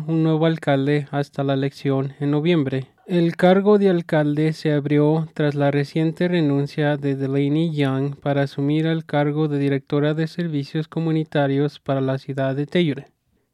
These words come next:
La ciudad de Tellure establece que no puede haber una elección especial menos de noventa días antes de una elección regular.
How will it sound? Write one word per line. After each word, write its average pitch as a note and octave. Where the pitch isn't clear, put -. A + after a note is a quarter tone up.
La E3
ciudad F3+
de A3
Tellure E3+
establece E3
que E3
no D#3
puede E3+
haber E3+
una E3
elección D3+
especial C3+
menos C#3+
de D3
noventa D3+
días D#3+
antes C#3+
de C#3
una C#3
elección C3+
regular. C#3